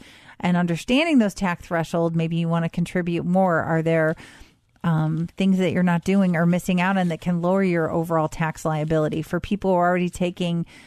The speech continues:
minimum required distributions, um,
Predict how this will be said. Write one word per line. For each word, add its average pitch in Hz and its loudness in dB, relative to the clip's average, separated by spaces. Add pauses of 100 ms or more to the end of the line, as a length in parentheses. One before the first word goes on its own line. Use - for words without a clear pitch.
(180)
minimum 190 2
required 190 -2
distributions, 185 -2
um, 151 -4